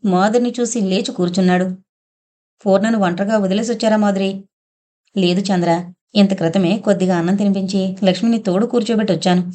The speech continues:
నువ్వు భోంచేశావా?" మాట్లాడలేదు చంద్రం. మౌనంగా క్యారేజ్ విప్పుతున్న మాధురి వైపు చూసి, "వద్దు మాధురి, నేనిప్పుడేమీ తినలేను, క్షమించండి," అంటున్న చంద్రం కళ్ళల్లో నీళ్లూరాయి. "చంద్ర, నన్ను మామూలుగా మధు అని పిలు.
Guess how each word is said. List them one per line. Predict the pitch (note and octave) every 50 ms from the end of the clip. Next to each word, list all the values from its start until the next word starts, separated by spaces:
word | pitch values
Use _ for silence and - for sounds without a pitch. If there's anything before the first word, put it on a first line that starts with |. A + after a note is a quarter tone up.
| - - A3
నువ్వు | G3 F#3+ F#3+
భోంచేశావా?" | E3 D#3+ E3+ G3+ G3+ A#3 G3+ A3+ A3 A3 B3+ C4 A3+ - - _ _ _ _ _ _ _ _ _ _ _ _ _ - G#3
మాట్లాడలేదు | F#3 E3+ E3 F3+ G3 A3+ A3+ G#3 F3+ E3+ E3+ E3+ F#3+
చంద్రం. | A#3 - - F#3 F3 E3+ E3+ E3+ F3 F3 F3+ F3+ _ _ _ _ _ _ _ _ -
మౌనంగా | G#3+ G3 G3 G3+ A#3 A#3+ A#3+ A#3 A#3 A#3 A3+
క్యారేజ్ | A3+ A#3 - G3 F#3 G3+ G#3+ B3 B3
విప్పుతున్న | A#3+ B3 B3 B3 A#3 - B3 A#3 A3+ A3
మాధురి | G3 F3 E3+ F3+ F#3+ F#3+ A3+ A3+
వైపు | A#3 A#3 A3+ -
చూసి, | A#3 G#3 - A3+ G#3+ G#3+ G#3 - _ _ _ _ _ _ _ -
"వద్దు | G3+ F3 E3 E3+ G3
మాధురి, | G3 F#3+ F3+ F3 E3+ E3+ F3+ F3 F3 - -
నేనిప్పుడేమీ | G#3 G3+ G3+ G3 - D#3+ E3 F3+ G3+ G#3+
తినలేను, | G#3 F3+ E3+ F3 F#3+ F#3+ F#3 F#3 F#3
క్షమించండి," | - - G3 F#3+ G3+ G#3+ G3+ G#3+ F#3 F3+ F3+ F3 - - - _ _ _ _ _ _ -
అంటున్న | A#3 A3+ A3 B3 A3+ A3
చంద్రం | A3 G#3+ - - F3 F#3 G3 A3+ A#3+ A#3+
కళ్ళల్లో | A3+ A3 G3+ G3+ G#3 G#3+ G#3+ G#3+ G#3+ G#3
నీళ్లూరాయి. | G3+ F#3+ F#3+ A3+ B3 A#3 G3 F3 F3 F3 F3 F3 F3+ F3 F3+ _ _ _ _ _ _ _ _ _ _ _ _ _ _ _ _ _ _ _ _ _ - - G3+
"చంద్ర, | F3 E3+ E3+ F3+ F3 F3 - - - - A3
నన్ను | G#3+ G#3 G#3+ G#3+
మామూలుగా | G#3 F#3 F3 F3+ F#3+ G#3+ A3+ A3 G#3+ A3 A3
మధు | G#3 G3 F3+ F3 F3+ F3+ A3+
అని | A#3+ A#3+ A3
పిలు. | G#3+ F3 F3+ F#3 F3+